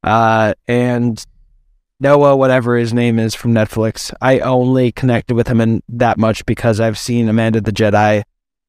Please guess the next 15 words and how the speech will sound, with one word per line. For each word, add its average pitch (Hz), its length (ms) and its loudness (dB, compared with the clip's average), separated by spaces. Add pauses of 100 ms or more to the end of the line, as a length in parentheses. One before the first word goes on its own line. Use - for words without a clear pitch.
(140)
make 123 200 0
fun 156 240 -6
of 233 100 -4
his 170 160 -4
Netflix 160 540 -4
<laughs> - 0 -
movies - 600 -6 (200)
enough - 500 -4 (340)
<laughs> - 360 -20
to - 200 -2
know 185 280 2 (180)
him. 175 280 -4 (540)
And 160 160 2
his 175 400 0
character 156 680 2